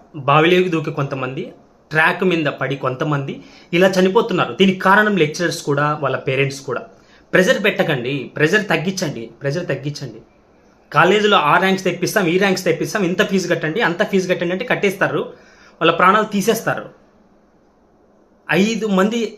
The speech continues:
చనిపోయారు, వాళ్ళ కుటుంబాలు ఎంత బాధపడి ఉంటాయి, వాళ్ళ బంధువులు ఎంత బాధపడి ఉంటారు, పెంచి పోషించిన తల్లిదండ్రులు ఎంత బాధపడి ఉంటారు.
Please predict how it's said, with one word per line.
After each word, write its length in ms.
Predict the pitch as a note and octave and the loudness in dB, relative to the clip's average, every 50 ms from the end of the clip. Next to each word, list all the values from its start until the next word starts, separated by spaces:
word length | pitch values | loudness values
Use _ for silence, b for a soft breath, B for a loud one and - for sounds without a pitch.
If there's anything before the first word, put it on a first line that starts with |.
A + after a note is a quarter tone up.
| - F3 | -4 -2
చనిపోయారు, 440 | F3 E3+ - - E3+ D#3 C#3+ C#3 E3 | -2 0 0 2 2 2 2 2 0
వాళ్ళ 200 | G#3+ A3 F3+ E3 | 0 0 0 0
కుటుంబాలు 440 | D#3+ - E3 D3 A3 G#3 G#3 G3+ F#3+ | -2 -4 -4 0 0 2 2 4 2
ఎంత 140 | F#3 F3+ F3+ | 2 0 0
బాధపడి 400 | E3 E3 D#3+ D3+ D3 D#3 D3 C#3+ | 0 0 0 0 0 -4 -4 -4
ఉంటాయి, 220 | C#3 C#3 C#3+ D3 | -4 -4 -2 -2
వాళ్ళ 160 | D3 C#3 C#3 | 0 0 0
బంధువులు 340 | B2+ C#3 C#3+ D#3 F3+ G#3+ G3+ | 0 0 2 4 4 4 4
ఎంత 140 | F#3 F3+ F#3 | 4 2 0
బాధపడి 160 | E3 E3 D#3 | 0 0 0
ఉంటారు, 200 | D3+ D3 D#3 E3+ | 0 -2 -4 -4
పెంచి 320 | - - E3 F#3 F#3+ F#3 | 0 0 0 2 0 -2
పోషించిన 460 | - - F#3 F3+ F3 F#3+ F#3 F#3+ F#3 E3+ | -2 -2 -2 -2 0 -2 -2 -2 -2 0
తల్లిదండ్రులు 440 | - D3+ D3 D#3 F3+ F#3 F#3 E3+ | 0 0 0 2 2 0 0 0
ఎంత 120 | D#3 D3+ E3+ | -2 -2 -2
బాధపడి 380 | D#3 D3+ C#3+ C#3+ C#3+ D3 C3 | 0 0 0 -2 -2 -4 -6
ఉంటారు. 300 | C3 B2 C3 C3 C#3+ D#3+ | -6 -6 -6 -6 -6 -6